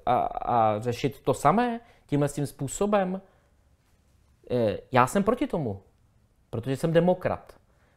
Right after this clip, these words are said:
Protože ctím, jak dopadly volby bez ohledu na to, kdo vyhrál v té chvíli. Jestli můj favorit nebo, eh, oponent. Ale já mám pocit,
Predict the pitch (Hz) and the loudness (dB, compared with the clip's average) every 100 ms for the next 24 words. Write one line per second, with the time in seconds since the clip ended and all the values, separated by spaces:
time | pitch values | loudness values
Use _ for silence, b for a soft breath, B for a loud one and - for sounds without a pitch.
0 | _ - 110 139 151 - 151 156 151 151 | _ -14 -8 -6 -6 -4 -2 0 0 2
1 | 156 160 147 143 147 143 - 147 147 147 | 2 2 2 2 0 0 0 0 0 0
2 | 135 - 117 120 - 123 143 147 131 107 | -2 0 0 -2 -6 -2 0 2 0 0
3 | 76 - - 107 - 110 95 82 - _ | -2 -8 -12 -12 -8 -8 -8 -10 -18 _
4 | _ _ _ _ _ 113 - 98 80 - | _ _ _ _ _ -16 -6 -6 -6 -12
5 | _ _ _ 127 143 147 143 143 131 127 | _ _ _ 0 2 2 0 0 -2 2
6 | 123 117 117 113 110 110 b b b - | 0 -2 -4 -2 -2 -4 b b b -10
7 | 113 98 107 147 131 98 85 - _ _ | -6 -2 0 2 2 0 -4 -14 _ _
8 | _ _ _ - 117 120 120 - 120 180 | _ _ _ 0 4 6 4 4 4 4
9 | 185 156 - 151 165 | 4 2 2 0 0